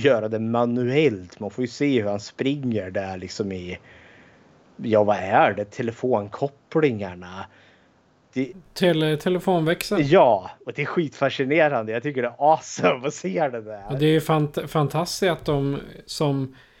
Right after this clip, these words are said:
Speaker 2: eh, som film då, alltså att de har fått ti-, tillåtelse att starta upp hela den
Speaker 1: Ja.
Speaker 2: där. Ja, i och för sig, då sjuttiofyra så var det väl i am-, i bruk.
Speaker 1: Ja.
Speaker 2: Nu,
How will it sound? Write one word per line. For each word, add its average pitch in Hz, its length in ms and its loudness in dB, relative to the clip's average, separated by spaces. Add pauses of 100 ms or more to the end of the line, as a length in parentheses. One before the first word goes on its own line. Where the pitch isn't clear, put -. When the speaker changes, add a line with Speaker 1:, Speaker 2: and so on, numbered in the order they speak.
(280)
Speaker 2:
eh, 127 520 -4
som 127 560 -4 (260)
film 143 560 -2
då, 131 100 -4
alltså 139 320 -2
att 131 120 -4
de 139 160 0
har 139 80 -2
fått - 340 -6 (160)
ti-, - 280 -4
tillåtelse 156 680 2
att 127 60 -4
starta 147 460 -2
upp 208 300 -2
hela 117 300 -6
den 120 160 -6
Speaker 1:
Ja. 120 80 -4
Speaker 2:
där. 135 260 -8
Ja, 147 120 4
i 156 80 8
och 147 40 0
för - 60 -6
sig, 160 180 4
då 160 200 4
sjuttiofyra 156 760 0
så 147 160 -4
var 151 240 4
det 135 80 0
väl 123 320 -4 (180)
i 135 80 -6
am-, 131 360 -6
i 139 100 -4
bruk. 135 380 -4
Speaker 1:
Ja. 120 440 -2
Speaker 2:
Nu, 143 80 -8